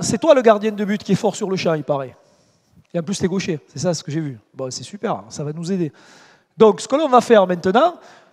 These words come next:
soit tu vas rester sur le côté. Donc, les deux joueurs qui partaient en pivot, vous allez rester en pivot. Mais toi, puisque t'es bon dans le champ et en plus que t'es gaucher, ça va être parfait. Dès que tu as donné ton ballon, tu sors et tu vas être l'arrière droit de cette équipe.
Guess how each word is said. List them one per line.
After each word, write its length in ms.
soit 160
tu 100
vas 100
rester 280
sur 180
le 60
côté. 340
Donc, 160
les 100
deux 160
joueurs 300
qui 100
partaient 300
en 100
pivot, 380
vous 180
allez 160
rester 320
en 80
pivot. 460
Mais 80
toi, 200
puisque 280
t'es 140
bon 160
dans 140
le 100
champ 220
et 100
en 60
plus 200
que 100
t'es 140
gaucher, 300
ça 160
va 80
être 160
parfait. 460
Dès 200
que 120
tu 120
as 60
donné 220
ton 140
ballon, 260
tu 120
sors 220
et 60
tu 100
vas 100
être 160
l'arrière 340
droit 200
de 80
cette 220
équipe. 260